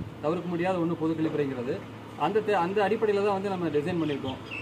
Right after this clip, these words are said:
ஒரு சென்சார் பொருத்திய யூரினல்கள் எப்படி நம்ம தொடாம நம்ம அதை பயன்படுத்துறோமோ அந்த வேலையை வந்து இந்த urinal பண்ணும். ஆனா சென்சார் பொருத்திய யூரினல்கள் இருக்கக்கூடிய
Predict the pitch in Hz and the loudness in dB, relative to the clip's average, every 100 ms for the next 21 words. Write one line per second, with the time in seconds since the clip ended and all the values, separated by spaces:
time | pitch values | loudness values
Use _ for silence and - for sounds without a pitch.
0 | - 160 165 156 185 214 240 233 208 202 | -4 0 2 2 0 0 2 2 2 4
1 | 208 185 202 196 175 185 170 196 196 180 | 2 2 0 0 0 0 0 0 -2 -2
2 | 151 160 190 202 196 180 165 160 170 160 | 0 4 4 4 0 0 0 0 0 -2
3 | 151 147 190 160 165 214 202 208 202 180 | -2 0 0 0 2 2 4 4 4 2
4 | 165 208 247 170 208 196 180 185 170 139 | 2 4 2 2 0 0 0 0 0 -2
5 | 120 - - - 180 190 185 196 240 208 | -6 -10 -12 -6 -4 -4 -6 -4 -4 -2
6 | 202 202 180 190 196 180 170 165 170 160 | -2 -2 -4 -4 -4 -2 -2 -4 -2 -2